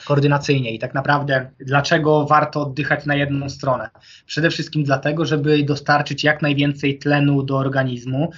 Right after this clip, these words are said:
Chodzi o to, że, e, jakby jesteśmy w stanie utrzymać wyższą intensywność pływania przez dłuższy okres czasu, tak? Bo po prostu więcej tlenu dostarczymy do,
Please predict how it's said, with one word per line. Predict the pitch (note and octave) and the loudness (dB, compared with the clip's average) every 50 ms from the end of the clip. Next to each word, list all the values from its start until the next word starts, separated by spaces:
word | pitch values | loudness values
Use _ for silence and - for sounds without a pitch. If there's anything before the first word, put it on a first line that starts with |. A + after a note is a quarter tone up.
| - | -6
Chodzi | - D3 C#3+ C#3+ E3 | -4 -2 0 2 0
o | D#3+ | 0
to, | D#3+ D#3 | 0 -2
że, | C3+ C3 C#3+ C#3 C#3 C#3 C3 C3+ - - - - _ | -2 0 2 4 4 4 2 0 -4 -10 -20 -18 _
e, | - B2+ | -4 -2
jakby | B2+ C3 B2 B2+ A#2+ C#3 C#3 C#3 C#3 | -2 -2 -2 -2 -2 0 2 2 4
jesteśmy | C3+ C3+ C#3 - D#3 D3 - E3 C#3+ | 2 0 0 -2 -4 -2 -2 -4 -4
w | C#3+ | -4
stanie | - - - D#3+ D#3+ D#3+ D#3 D3 | -6 -4 0 2 2 2 2 0
utrzymać | - D3+ D3 - - - - D#3+ D#3+ D3+ D3 D3 - - - C3+ B2+ A#2+ | -2 -4 -4 -4 -2 -2 0 2 2 2 2 0 0 0 0 0 -2 0
wyższą | - E3 F#3 - - - E3 D#3+ D#3 | 0 0 0 2 0 0 0 0 0
intensywność | D#3 D3 - D3 C#3 - - D#3 D3 D#3 D3 C#3+ - | -2 -2 -2 -4 -6 -4 -4 -4 -2 -2 -2 -4 -6
pływania | - - C#3+ C#3 C#3+ C3+ C3 C3 C3+ D3 G3 A#3 - - - - - _ _ | -4 -2 0 2 2 2 2 2 2 0 0 0 -2 -8 -20 -20 -20 _ _
przez | - - E3 D3+ C#3 | -8 -4 -2 -2 0
dłuższy | C#3 F#3+ F#3+ - - - F#3+ | 0 0 0 0 0 0 0
okres | F3+ F3+ - F3 E3 - | 0 2 0 -2 -2 0
czasu, | - E3 C#3+ C#3 - B2 | 0 0 0 0 -2 -2
tak? | - C#3 C#3+ | -4 -2 -2
Bo | D3 C#3+ | -2 -6
po | C3+ | -6
prostu | C3+ D3 D#3 - - D#3+ | -4 -4 -4 -4 -4 -4
więcej | C#3 D#3+ D#3+ - - C#3+ | -2 -2 -2 -4 -6 -8
tlenu | C#3 - D3 D3 D3+ D3 | -4 -2 0 0 0 0
dostarczymy | C#3 C#3 - - C3+ - - - D3 C#3 C#3 C#3 C#3 C3 | -2 -4 -4 -6 -6 -8 -6 -4 -2 0 0 0 0 -2
do, | C3 B2+ B2+ C3+ | -2 -2 -2 -2